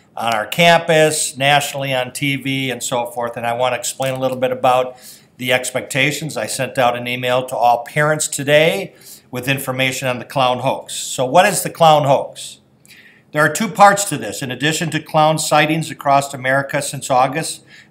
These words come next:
this year, school districts across the nation and here in the Valley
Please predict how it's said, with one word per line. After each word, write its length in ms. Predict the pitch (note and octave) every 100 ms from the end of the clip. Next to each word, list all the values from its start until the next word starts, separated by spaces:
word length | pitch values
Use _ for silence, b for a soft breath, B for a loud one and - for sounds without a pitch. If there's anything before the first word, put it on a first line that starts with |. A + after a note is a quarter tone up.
| B2
this 260 | D3+ D#3
year, 260 | D3 B2+ B2
school 380 | - - C#3+ C#3+
districts 380 | C#3+ - C#3+
across 420 | C3+ - C#3 D3+ D3+
the 80 |
nation 540 | C#3 C3 B2+ - C#3 C3+ B B
and 160 | - D3+
here 160 | D3+ D#3+
in 80 |
the 80 | E3
Valley 540 | C3+ B2+ B2+ C3 B2+